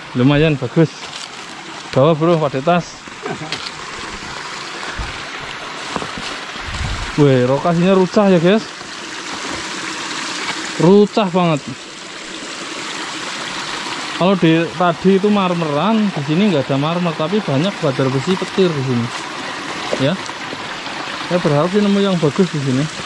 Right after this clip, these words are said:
Buat kontes. <laughs> Gayane kontes. Batunya nutur. Di semua batu nutur lah. <laughs> Di semua batu berasalnya dari nutur.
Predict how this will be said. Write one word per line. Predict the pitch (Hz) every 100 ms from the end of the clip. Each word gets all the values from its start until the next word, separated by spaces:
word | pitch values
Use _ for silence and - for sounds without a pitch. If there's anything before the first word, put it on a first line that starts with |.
| - - - - - - - - - - - - - -
Buat | 127 -
kontes. | 165 151 143 190 - - - - 247 -
<laughs> | - 185 190 165 -
Gayane | 127 127 131 139 160 - - - -
kontes. | 139 131 - - 165 - - - - -
Batunya | - 139 147 156
nutur. | 156 151 - 160 165 165 - - -
Di | -
semua | 151 180 180
batu | 160 170 190
nutur | 185 165 240 214
lah. | 185 165 170 190 190 156 135 135 - 190 151 - 180 175 180 180
<laughs> | 170 160 - - - - - -
Di | 156
semua | 185 202
batu | 185 180
berasalnya | 220 175 156 175 202
dari | 185 156 180 233 - - - - 170
nutur. | 202 233 233 214 - 254 233 175 123 113